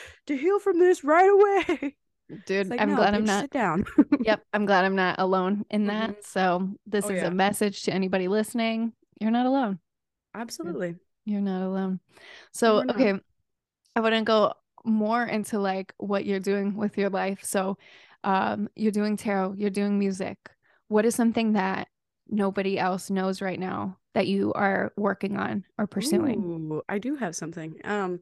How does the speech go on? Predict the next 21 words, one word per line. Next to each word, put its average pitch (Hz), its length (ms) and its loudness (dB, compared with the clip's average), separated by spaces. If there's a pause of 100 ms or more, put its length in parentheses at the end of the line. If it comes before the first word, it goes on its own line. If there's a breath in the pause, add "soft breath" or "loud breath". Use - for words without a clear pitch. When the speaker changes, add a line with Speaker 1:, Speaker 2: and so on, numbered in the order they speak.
(120)
Speaker 2:
Ooh. 214 200 -8
Speaker 1:
well, 320 300 0 (240)
some 349 300 -4
people 233 520 -4
know 190 460 -2
'cause 196 160 -8
I've, 190 120 -4
like, 185 180 -4
posted 175 360 -6
about 160 260 -4
it, - 160 -6
but 175 180 -6
I 185 60 -4
don't 202 220 -4
really, 180 380 -2
like, 160 340 -2 (580)
talk 156 200 -4
about 156 200 -2
it 151 80 -2
a 160 60 -4
lot. 156 320 0